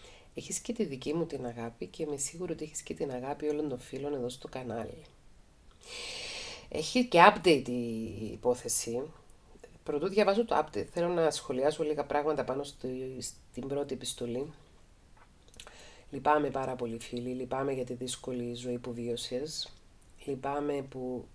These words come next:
στην ουσία ήσουν χωρίς οικογένεια. Αν έγραφε κάποιος ένα μυθιστόρημα της ζωής σου, ίσως θα είχε τίτλο «Χωρίς οικογένεια», μπορεί. Ε, ο πατέρας απόν, τζογαδόρος, η μάνα μίζερη,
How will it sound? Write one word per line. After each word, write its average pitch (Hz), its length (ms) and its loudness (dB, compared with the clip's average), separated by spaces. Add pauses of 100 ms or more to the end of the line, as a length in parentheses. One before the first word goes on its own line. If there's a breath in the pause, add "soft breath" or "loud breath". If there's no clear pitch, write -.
(100)
στην - 260 -10
ουσία 135 220 -2
ήσουν 139 280 -2
χωρίς 151 220 -4
οικογένεια. 120 600 -4 (1600 loud breath)
Αν 143 220 -2
έγραφε 147 320 0
κάποιος 135 360 -2
ένα 135 120 -4
μυθιστόρημα 131 640 -2
της 120 160 -10
ζωής 123 240 -2
σου, - 260 -6 (120)
ίσως 127 220 -10
θα 135 100 -6
είχε 131 140 -8
τίτλο 131 340 -8
«Χωρίς 127 320 -6
οικογένεια», 151 500 -4 (400)
μπορεί. 113 380 -6 (1120 loud breath)
Ε, 131 440 -4
ο 131 40 -6
πατέρας 131 480 0
απόν, 147 380 4
τζογαδόρος, 135 920 -2 (180)
η 123 60 -4
μάνα 123 240 -2
μίζερη, 147 760 -2